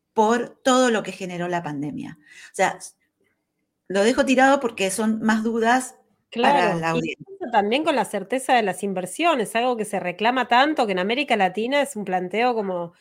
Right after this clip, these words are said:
Speaker 2: bueno, es un territorio donde no hay certezas para las inversiones. Perdón, ¿está sucediendo eso en Europa? <laughs>
Speaker 1: Sí, sí. Sí, sí. Tal cual.
Speaker 2: ¿Cambiaron
Speaker 1: Tal
Speaker 2: las
Speaker 1: cual.
Speaker 2: reglas de juego un día para el otro?
Speaker 1: Sí,
Speaker 2: Perdón,
Speaker 1: sí.
Speaker 2: no estamos hablando de Argentina, <laughs> estamos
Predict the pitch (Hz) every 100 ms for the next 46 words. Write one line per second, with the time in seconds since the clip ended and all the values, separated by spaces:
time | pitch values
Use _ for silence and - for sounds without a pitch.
0 | _ _ _ _ 185 180 185 208 262 226
1 | 214 214 262 277 247 208 208 226 247 -
2 | 214 240 247 269 233 214 196 196 202 196
3 | 190 247 247 269 277 294 - _ _ _
4 | _ _ _ _ _ _ _ _ _ -
5 | 190 185 170 - - 285 339 - 190 196
6 | 220 214 165 170 185 302 262 - - -
7 | 170 185 - 220 - 220 254 - - -
8 | - 277 - - - - - 262 330 -
9 | 262 269 - _ _ _ 220 262 302 349
10 | - - - _ 220 220 247 254 220 233
11 | 233 220 208 254 262 220 233 226 196 190
12 | 240 285 262 196 202 240 302 226 226 294
13 | 294 254 208 233 226 190 180 175 196 240
14 | 226 240